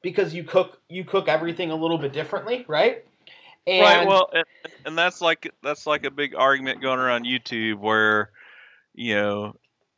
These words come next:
Speaker 2: somebody will watch somebody else's video and then, you know, kinda almost copycat it or put their spin on it.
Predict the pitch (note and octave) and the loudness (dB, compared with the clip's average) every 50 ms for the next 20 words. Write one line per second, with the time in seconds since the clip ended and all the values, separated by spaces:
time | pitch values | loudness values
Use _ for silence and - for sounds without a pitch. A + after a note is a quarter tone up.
0 | _ _ _ _ _ _ _ _ _ _ _ _ _ _ _ _ - - - D3+ | _ _ _ _ _ _ _ _ _ _ _ _ _ _ _ _ -10 -2 -2 -2
1 | D#3 D3 C#3+ C#3+ C#3 C#3 C#3 C3+ C3 B2 A#2+ A#2 A2 A#2 B2+ C3+ C3+ B2+ - - | 2 4 2 4 4 4 2 2 0 0 -2 -2 -2 0 2 2 2 2 0 -6
2 | - C#3 C3 B2+ C3 B2 B2 B2 B2 B2 A#2 A2+ G2+ G2 A#2 C3 C3 B2+ A2+ A2 | -10 -8 -2 0 0 0 2 0 -2 -2 -4 -10 -16 -10 -10 -8 -6 -4 -4 -2
3 | G#2+ G#2+ G#2+ G#2+ G#2+ G#2+ G#2+ G#2+ - - - - _ _ _ - _ _ _ A2 | -2 -2 -4 -4 -4 -6 -6 -10 -14 -20 -20 -20 _ _ _ -20 _ _ _ -6
4 | A2 G#2+ A2 A2 A2 G#2+ G#2+ G#2 G#2 G#2 - _ _ _ - A2+ A2 G#2+ G#2+ G#2+ | -4 -4 -4 -6 -6 -6 -8 -12 -14 -16 -18 _ _ _ -8 -4 -2 0 0 0
5 | G#2+ G#2 G2 - - C3+ B2 A#2+ A#2+ A#2 A#2 - - A#2 A#2+ A#2+ A#2 A2 - - | 0 -2 -4 -4 -4 -2 0 2 2 2 2 2 2 2 2 2 0 -4 -4 -2
6 | - C3+ C3 C3 C#3 A#2+ - C#3 B2+ B2+ B2+ C3 B2+ - - G#2 G2+ - C3+ B2+ | 0 0 0 0 -2 -6 -4 -2 0 2 2 0 0 -2 -4 -8 -8 -8 -10 -10
7 | - - C3 C3 C3+ - - - C3 C3 C3+ C3 C3 C3 C3 C3 B2+ - | -6 -4 -2 -2 -2 -4 -8 -6 -4 -2 0 2 2 2 2 -2 -4 -6